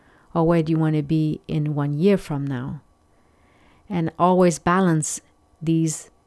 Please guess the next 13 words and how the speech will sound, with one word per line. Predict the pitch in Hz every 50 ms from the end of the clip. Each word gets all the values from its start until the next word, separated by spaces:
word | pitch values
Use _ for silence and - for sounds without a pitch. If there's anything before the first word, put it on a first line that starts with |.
| _ _ -
tasks. | 254 254 240 175 147 - - - - - - _ _ _ _ _ _ _ _ _ _ -
There's | - 196 202 196
always | 226 233 240 254 254 240
something | - - 240 226 - - 226 214 202
happening. | 170 - 214 214 208 - - 165 147 143 135 139 135 - -
Either | - 170 170 170 165 175
you | 175 170 170 170
have | 165 165 175 165 165 160 -
to | - 165 160 160 156 147 -
drop | - - 180 185 202 -
everything | 208 196 160 185 185 185 - - 190 185 185 185 175
because | 156 160 - - 165 147 151 151 147 - - - -
life, | 170 170 165 180 190 185 -